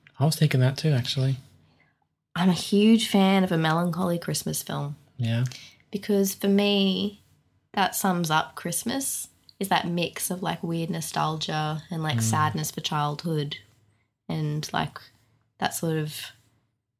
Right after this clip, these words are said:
Speaker 2: struggle that adults have with Christmas where you're jaded and cynical and don't believe in Santa and, oh, it's consumerism
Speaker 1: Mm.
Speaker 2: and all that, and still trying to find joy and meaning in the spirit of Christmas and stuff.
Speaker 1: So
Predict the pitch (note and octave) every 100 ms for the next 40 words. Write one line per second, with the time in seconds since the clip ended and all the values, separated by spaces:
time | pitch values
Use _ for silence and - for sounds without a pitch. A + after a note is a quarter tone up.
0 | _ _ - - E3 E3 E3 D3 D3+ D#3
1 | - E3 E3 D3+ - D3+ D#3 D#3 - D3+
2 | D3+ D3+ C#3+ C#3+ C#3+ C#3+ C#3+ C#3+ D3 C#3
3 | C#3 C#3 C#3 C3+ D3 C#3 - C#3 D3 C#3+
4 | - C#3+ C#3+ - C#3+ C#3 C3+ C3 C3 -
5 | D3 C#3+ - - D#3 B2 A2+ A2 C#3+ D3
6 | C#3+ C#3+ D3 D3+ D3 D3 D3+ - D#3 D3+
7 | D3 C#3+ D3+ - D3 D3 - D3 D#3 E3
8 | E3 E3 _ _ D#3+ D3+ D#3 E3 E3 E3
9 | D#3+ - D#3+ D#3+ D#3 - - E3+ D#3+ D#3+
10 | D#3+ E3 D#3+ A#2+ A#2